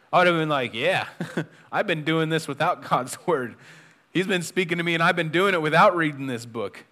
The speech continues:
Like, it just showed me that, yeah, I'm right on. Of course I'm right on. Do you guys see how that <laughs> happens sometimes? I mean, that's truthfully honest what I would be thinking, I think, in that moment. That I've been doing a good job as a king, and here's even proof from God to prove that I've been doing it. And he gave us these scriptures to show that I was right.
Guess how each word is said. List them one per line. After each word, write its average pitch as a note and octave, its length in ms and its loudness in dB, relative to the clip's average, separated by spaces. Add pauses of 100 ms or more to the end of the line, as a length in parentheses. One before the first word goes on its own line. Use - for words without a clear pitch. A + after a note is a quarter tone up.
(520)
Like, C3 200 0
it D#3 100 0
just E3+ 220 0
showed E3+ 180 6
me F3+ 160 0
that, D3+ 160 0
yeah, D3+ 260 4
I'm D#3 140 0
right D3+ 180 2
on. D#3 240 0
Of A#2 140 -10
course D#3+ 260 -4
I'm G#2+ 140 -10
right G#2 180 -6
on. F#2 240 -10 (680)
Do A#2 60 -12
you A2+ 60 -2
guys A#2+ 120 -2
see B2+ 100 -4
how B2 120 0
that A2+ 120 -2
<laughs> A#2+ 80 -2
happens C#3+ 280 -8
sometimes? C#3+ 600 -6
I - 400 -20
mean, C3 40 -4
that's D#3+ 180 0
truthfully D#3 360 -2
honest C#3+ 420 0
what C3 120 0
I C3+ 60 4
would C3 160 0
be B2+ 100 -4
thinking, D3 320 -4
I A2+ 80 -4
think, A#2 260 -8
in B2 100 -6
that B2 140 -4
moment. B2 360 -4 (640)
That A#2+ 100 -2
I've B2+ 160 0
been D3 120 -4
doing D3 200 0
a D3 40 -6
good D3 140 -2
job C#3 280 0
as C#3 80 -10
a D3+ 40 -8
king, C3 320 -4
and B2 100 -4
here's C3+ 280 -4
even C3 240 -4
proof C#3+ 260 -2
from B2+ 180 -6
God C3 280 0
to B2 40 -10
prove C3+ 300 -4
that B2 80 0
I've B2 100 -2
been B2+ 100 -6
doing C3+ 180 -2
it. G#2+ 40 -6
And B2 80 -8
he C3 60 -4
gave C#3 240 -2
us C#3 140 -6
these B2+ 180 -6
scriptures D3 420 -6
to A#2+ 100 -8
show B2+ 240 -2
that A2 100 -2
I A2+ 80 0
was A#2+ 160 -4
right. G#2 260 -4